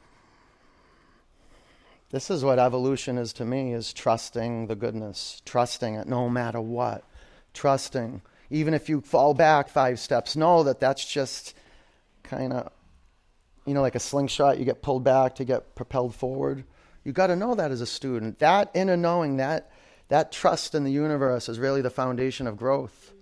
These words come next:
You don't believe it's gonna happen, it won't happen. That's like placebo and nocebo.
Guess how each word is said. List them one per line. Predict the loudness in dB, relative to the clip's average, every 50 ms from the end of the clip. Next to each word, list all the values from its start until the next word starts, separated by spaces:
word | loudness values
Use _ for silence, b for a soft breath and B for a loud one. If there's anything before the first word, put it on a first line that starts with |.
| b b b b b b b b b b b b b b b b b _ -2
You | 2 4 6
don't | 6 6 6 6
believe | 4 4 4 2 -2
it's | -2 -2 0
gonna | 0 2 2
happen, | 2 2 2 2 2 2 2 2 2 0 0
it | 0 2
won't | 2 4 2 2
happen. | 2 0 -2 -2 -2 -4 -6 -6 -6 -12 _ _ _ _ _ _ _ _
That's | 4 4 4 4 4
like | 4 4 4 2
placebo | 2 2 2 2 0 -4 -4 -2 2 4 4 4 4 2 0 -4 b b b b b b b b b b
and | 2 4 4 6 6
nocebo. | 6 6 6 4 0 -2 -2 0 0 0 0 -2 -6